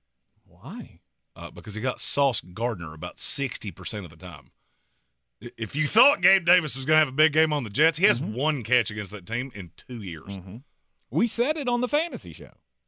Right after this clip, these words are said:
Speaker 2: We
Speaker 1: Of
Speaker 2: didn't do a fantasy show.
Speaker 1: Didn't we?
Speaker 2: N-, no,
Speaker 1: Or
Speaker 2: I
Speaker 1: in
Speaker 2: was
Speaker 1: our
Speaker 2: in
Speaker 1: game
Speaker 2: Hot Springs.
Speaker 1: preview or something.
Speaker 2: No.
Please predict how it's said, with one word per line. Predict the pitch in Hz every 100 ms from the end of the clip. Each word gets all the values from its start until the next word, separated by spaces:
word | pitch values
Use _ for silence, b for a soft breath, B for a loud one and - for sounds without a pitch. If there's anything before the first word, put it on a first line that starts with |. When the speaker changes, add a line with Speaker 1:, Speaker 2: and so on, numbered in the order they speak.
| -
Speaker 2:
We | 127
Speaker 1:
Of | 139
Speaker 2:
didn't | 160 113
do | 98 175
a | 151
fantasy | - 82 73 82
show. | 76 76 90 117 _ 135
Speaker 1:
Didn't | 196 294
we? | 392 392 _ - _ -
Speaker 2:
N-, | - -
no, | 95 131 165 120
Speaker 1:
Or | 135
Speaker 2:
I | 110 -
Speaker 1:
in | 139
Speaker 2:
was |
Speaker 1:
our | - 135
Speaker 2:
in |
Speaker 1:
game | -
Speaker 2:
Hot | - -
Springs. | 262 285
Speaker 1:
preview | 277 294
or | 208
something. | 151 247 285 107 117 - _
Speaker 2:
No. | - 78 78 78 82 87